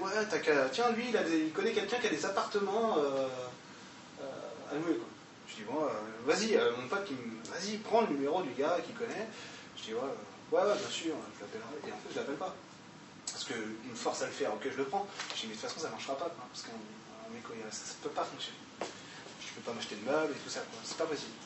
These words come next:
Et, euh, le ressenti qui continue de dire, « Si, si, fais-moi confiance, ça va marcher. » Et finalement, euh, deux semaines après, je dis, « Oh, allez, bon, allez, je vais, je vais faire ce que, ce que le ressenti me dit de faire. » Je vais appeler le mec, « Ouais, euh, vous avez un appartement à louer, apparemment, euh, ah bah non, il est loué, euh,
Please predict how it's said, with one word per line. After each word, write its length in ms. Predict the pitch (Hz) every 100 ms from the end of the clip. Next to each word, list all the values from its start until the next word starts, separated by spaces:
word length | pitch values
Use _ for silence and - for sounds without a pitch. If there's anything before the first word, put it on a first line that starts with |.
| - - - - - - - - - -
Et, 140 | 165
euh, 520 | 175 165 151 143 135 135
le 80 |
ressenti 320 | 143 151 190 226
qui 100 | 190
continue 260 | - 202
de 40 | 180
dire, « 40 | 196
Si, 160 | - 208
si, 140 | 190
fais-moi 240 | 160 170 156
confiance, 360 | 135 - - -
ça 120 | -
va 60 | 120 117
marcher. » 200 | - - - - -
Et 80 | 139
finalement, 560 | 156 165 170 202 190 143
euh, 40 | 139
deux 80 | 202
semaines 220 | 208 196
après, 280 | 160 - 185
je 60 |
dis, « 60 | 123
Oh, 100 | 110 113
allez, 140 | 113
bon, 140 | 110
allez, 160 | 113 107
je 80 | - 110
vais, 60 | 98 - - -
je 120 | -
vais 60 | 107
faire 220 | - 127
ce 100 | -
que, 80 | 110 101 98
ce 100 | -
que 80 | 117
le 60 | 107
ressenti 280 | 110 113
me 60 | 117
dit 80 | -
de 40 |
faire. » 260 | - 185 196
Je 60 | 127
vais 60 |
appeler 200 | 113 117
le 60 | 147
mec, « 100 | 160
Ouais, 180 | 131 175
euh, 300 | 185 147 127 -
vous 100 | -
avez 120 | 175
un 80 | 190
appartement 480 | 185 190 - 175 185
à 40 |
louer, 280 | 170 180 202
apparemment, 560 | 196 156 147 160 180 165
euh, 60 | 131 - -
ah 120 | 147
bah 120 | 160 151
non, 120 | 240
il 100 | 240
est 60 | 185
loué, 220 | 170 254
euh, 640 | 262 202 175 170 165 165